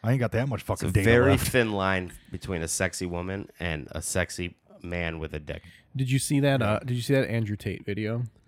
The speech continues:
Speaker 1: Mm-mm.
Speaker 2: No.
Speaker 3: He, he did a video. I mean, it's an old ass video, but it, like, resurfaced recently, where he's like, he, he poses the question to his audience,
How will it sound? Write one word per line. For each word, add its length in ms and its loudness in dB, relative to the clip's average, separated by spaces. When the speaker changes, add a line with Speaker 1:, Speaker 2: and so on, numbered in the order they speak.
Speaker 1:
Mm-mm. 320 -6
Speaker 2:
No. 300 -2
Speaker 3:
He, 440 4
he 100 0
did 160 4
a 80 6
video. 340 2
I 60 0
mean, 200 6
it's 100 2
an 120 2
old 260 6
ass 180 4
video, 300 4
but 100 0
it, 140 0
like, 140 -2
resurfaced 680 -4
recently, 540 -4
where 400 2
he's 280 -2
like, 340 0
he, 380 0
he 180 0
poses 680 2
the 120 -2
question 720 -4
to 160 -6
his 160 -2
audience, 680 -6